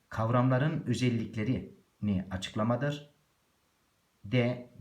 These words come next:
Genele ulaşma, çıkarım yapma sürecidir. E. Örneklerden yola çıkarak genel halin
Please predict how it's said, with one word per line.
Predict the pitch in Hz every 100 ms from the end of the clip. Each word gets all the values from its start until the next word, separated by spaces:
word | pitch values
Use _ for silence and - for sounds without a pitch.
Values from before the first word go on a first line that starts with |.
| 95
Genele | 117 123 131 123
ulaşma, | 120 104 95 101 92 - -
çıkarım | - 131 131 135
yapma | 92 - -
sürecidir. | - 123 131 131 143 - - _ _ _ _ -
E. | 139 135 135 - -
Örneklerden | 120 127 143 143 113 90 80 80
yola | 117 120
çıkarak | - 101 95 123 - - - 95
genel | 101 131 90
halin | 85 113 90 104 147 -